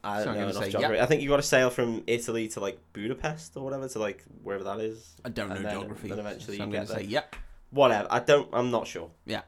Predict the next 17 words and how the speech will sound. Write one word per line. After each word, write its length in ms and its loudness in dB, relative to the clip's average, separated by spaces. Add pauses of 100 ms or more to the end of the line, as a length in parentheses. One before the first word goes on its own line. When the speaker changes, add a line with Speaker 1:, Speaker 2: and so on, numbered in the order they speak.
(160)
Speaker 1:
I 120 -2
could 160 -4
be 100 -8
chatting 240 -8
shit. 240 -12 (260)
Either 200 10
way. 160 12
Speaker 2:
Do 80 0
they 60 0
do 160 2
a 20 2
little 200 0
Indiana 400 2
Jones 280 -2
map? 280 -2 (720)
Speaker 1:
Not 180 2
yet. 260 -4